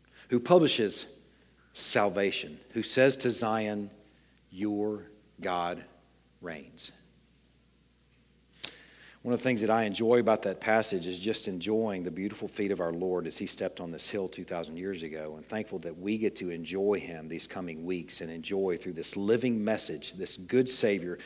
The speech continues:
who publishes salvation, who brings good news of happiness, and who publishes peace and shalom. Man, could anybody do with some peace and shalom? I think we're at the right place and we're on the right hillside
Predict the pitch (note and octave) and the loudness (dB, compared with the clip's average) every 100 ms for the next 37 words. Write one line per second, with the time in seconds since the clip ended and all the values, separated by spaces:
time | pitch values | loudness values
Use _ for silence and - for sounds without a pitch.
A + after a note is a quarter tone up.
0 | - - G2+ - C#3+ C#3 B2 G#2 - G#2 | -12 -6 -6 2 4 4 2 -2 -2 -2
1 | F2 F2+ D3 - A3 G#3 - - - _ | 0 4 4 4 2 0 -8 -20 -20 _
2 | _ _ _ - - - B2+ A2+ C3 C3 | _ _ _ -20 -20 -2 0 4 6 6
3 | A#2+ B2+ B2 A#2 A#2 G2 F#2+ - B2+ C#3+ | 4 4 4 6 2 2 -4 -2 2 2
4 | G#3+ G3 G#3 - - - - - - - | 4 4 4 2 -4 -6 -12 -20 -20 -20
5 | - - A2 G#2 A#2+ G#2 A#2 G#2+ - E2+ | -20 -8 -6 -2 -2 2 4 4 2 -2
6 | - - - - _ _ - A#2+ B2+ - | -8 -10 -14 -20 _ _ -4 0 0 0
7 | F2+ D2+ - D#2 E2 F2 E2+ - - _ | -4 -2 -2 -2 -6 -6 -8 -12 -18 _
8 | _ _ _ _ _ _ _ _ _ _ | _ _ _ _ _ _ _ _ _ _
9 | _ G#2+ G#2 D#2+ G#2+ G#2 D3+ E3+ D3 C#3+ | _ -8 -6 -6 -4 0 2 4 4 4
10 | C3 C#3+ C3+ G2 - A2+ B2 - F2+ - | 4 2 0 -4 -6 -4 -4 -4 -6 -4
11 | F2+ F2 G2+ A#2+ A#2+ _ _ _ _ _ | -4 -4 -8 -10 -16 _ _ _ _ _
12 | _ _ _ _ - C#3+ D3 C3+ A#2+ F#2+ | _ _ _ _ -4 -2 4 4 4 2
13 | F2+ A#2+ C3+ - C3+ C#3 A#2 F#2 F#2 G2+ | 0 2 0 -2 0 2 2 -2 -6 -8
14 | E2+ F2+ A2 G#2+ A2+ G2+ - C#2+ - | -6 -4 -2 -2 -4 -4 -6 -8 -14